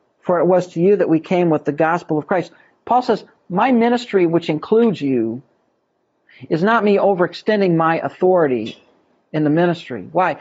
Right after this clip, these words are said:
Because I'm the one that brought you the gospel.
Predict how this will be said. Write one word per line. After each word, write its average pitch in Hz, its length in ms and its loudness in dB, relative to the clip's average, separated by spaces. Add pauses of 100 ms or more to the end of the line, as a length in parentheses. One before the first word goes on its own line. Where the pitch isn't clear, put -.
(160)
Because 170 260 0
I'm 202 160 2
the 214 60 4
one 185 140 2
that 143 120 -4
brought 170 300 0
you 156 100 4
the 135 80 0
gospel. 156 720 -4